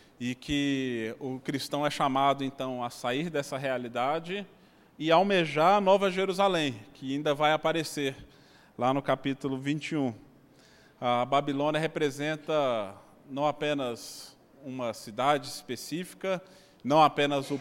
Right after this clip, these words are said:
o Império Romano do primeiro século, mas toda a tentativa de se construir sociedades, ah, se, de se construir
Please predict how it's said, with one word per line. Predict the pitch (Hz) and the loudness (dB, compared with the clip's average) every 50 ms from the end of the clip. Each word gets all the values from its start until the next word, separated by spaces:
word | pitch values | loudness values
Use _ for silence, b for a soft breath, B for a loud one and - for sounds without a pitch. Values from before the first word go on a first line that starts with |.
| - - - | -8 -10 -6
o | 143 135 | -2 -2
Império | 131 127 - - 135 143 151 151 151 151 143 135 123 113 110 104 107 101 - | -2 -2 -2 0 2 4 4 4 4 2 0 -2 -2 -2 -2 -6 -8 -12 -10
Romano | 117 117 110 113 127 151 165 175 175 160 | -8 -6 -2 0 2 4 4 4 2 0
do | 147 143 | -2 -2
primeiro | 139 147 135 135 135 131 127 123 | -4 -2 -2 -2 -2 -2 -2 -4
século, | - - 143 143 151 160 156 - - 185 185 185 180 B B B B B B B B B B - | -6 -4 0 2 2 2 0 -2 -6 -6 -6 -6 -6 B B B B B B B B B B -4
mas | 135 135 139 135 135 131 131 - - - | 0 2 4 4 4 2 -2 -6 -10 -6
toda | - 208 208 208 202 | -4 -2 0 0 -2
a | |
tentativa | 202 208 185 175 175 156 151 - - 180 180 175 180 170 | -2 -2 -2 -2 -2 -2 -2 -4 -6 -6 -6 -4 -4 -6
de | 160 - | -6 -6
se | - - | -10 -10
construir | 151 - 160 160 160 - - - 151 139 139 147 147 151 151 151 156 143 131 135 | -10 -6 -6 -6 -6 -6 -10 -10 -8 -6 -6 -4 -4 -4 -4 -6 -6 -10 -12 -16
sociedades, | - - - 143 135 - 135 123 113 120 120 127 135 139 139 135 135 139 139 135 - - - - - b b b b b b b - | -18 -12 -10 -8 -8 -6 -6 -6 -2 0 2 4 4 2 2 0 -4 -8 -10 -10 -10 -12 -14 -16 -18 b b b b b b b -8
ah, | 120 120 117 117 113 113 113 113 113 113 | -6 -4 -2 -2 0 0 0 -2 -2 -6
se, | - - 143 | -8 -10 -10
de | 127 - 127 135 131 | -12 -10 -10 -10 -10
se | - - 131 | -8 -10 -10
construir | - 147 147 147 147 - - 143 135 135 135 135 135 135 131 131 123 | -6 -4 -6 -6 -6 -8 -10 -8 -6 -6 -4 -4 -4 -4 -6 -6 -10